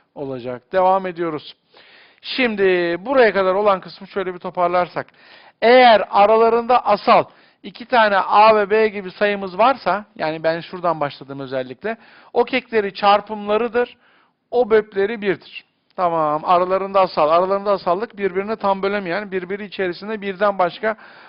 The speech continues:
ortak çarpan bulunmayan iki sayı demek oluyor. Bunun dışında asal olsun veya olmasın şu kural her zaman geçerlidir. İki tane sayının okekleriyle O B B'leri çarpımı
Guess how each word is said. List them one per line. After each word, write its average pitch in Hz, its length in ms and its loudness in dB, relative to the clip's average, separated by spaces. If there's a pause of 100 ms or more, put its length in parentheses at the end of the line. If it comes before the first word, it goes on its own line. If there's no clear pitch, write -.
ortak 190 360 -2
çarpan 196 420 -2
bulunmayan 196 360 -6
iki 185 160 -12
sayı 170 260 -6
demek 135 260 -10
oluyor. 113 300 -16 (640)
Bunun 277 360 -2
dışında 196 520 -2 (400)
asal 277 340 4
olsun 269 360 2
veya 220 220 6
olmasın 196 340 -2
şu 185 180 -16
kural 269 300 4
her 226 200 6
zaman 208 300 0
geçerlidir. - 560 -12
İki 208 220 -12
tane 196 300 0
sayının 151 320 -6
okekleriyle 170 640 -10
O 180 140 -6
B 180 160 -8
B'leri 147 180 -12
çarpımı 190 540 -4